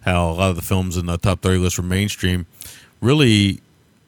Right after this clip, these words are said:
my opinion of that, and correct me if I'm wrong or wh-, however you feel about this, but they really,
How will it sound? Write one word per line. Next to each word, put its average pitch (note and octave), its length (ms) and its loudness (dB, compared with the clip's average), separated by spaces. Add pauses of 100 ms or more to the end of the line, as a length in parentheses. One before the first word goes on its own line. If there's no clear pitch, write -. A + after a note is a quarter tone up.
(440)
my B2 160 4
opinion G2+ 360 0
of F2+ 60 0
that, F2+ 200 0
and F2+ 240 -10
correct D3 220 -2
me A2+ 80 0
if G2+ 80 -2
I'm F#2 120 -4
wrong F#2 220 -2
or F2 80 -4
wh-, F#2 140 -2
however F#2+ 180 0
you F#2 140 -2
feel E2+ 160 -2
about E2 180 -4
this, E2 240 -6 (600)
but G#2 320 2 (280)
they A#2 200 -2
really, B2+ 500 0